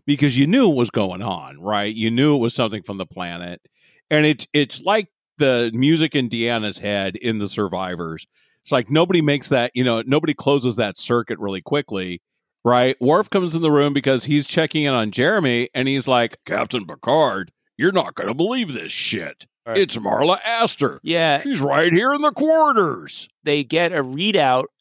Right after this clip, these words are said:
Speaker 2: that there's an alien presence on the ship. And what's funny is
Speaker 1: Right,
Speaker 2: at
Speaker 1: right.
Speaker 2: first they're like, "Huh,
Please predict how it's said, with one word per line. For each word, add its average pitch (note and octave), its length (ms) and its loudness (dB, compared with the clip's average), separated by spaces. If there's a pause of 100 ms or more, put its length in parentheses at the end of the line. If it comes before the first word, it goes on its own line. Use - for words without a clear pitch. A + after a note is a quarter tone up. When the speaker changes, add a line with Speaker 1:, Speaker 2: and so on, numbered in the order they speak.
(100)
Speaker 2:
that C#3 320 0
there's C#3+ 440 -2
an C#3+ 200 -8
alien D3+ 440 -2
presence C3+ 520 -4
on A#2+ 180 -4
the G#2 80 -4
ship. - 560 -2
And C3+ 160 -2
what's C3+ 220 0
funny F#3 380 2
is C3 140 -2
Speaker 1:
Right, C3+ 80 2
Speaker 2:
at B2+ 120 0
Speaker 1:
right. F#2 80 -2
Speaker 2:
first E3 320 0
they're C#3 140 0
like, B2 280 -2
"Huh, F#3 320 0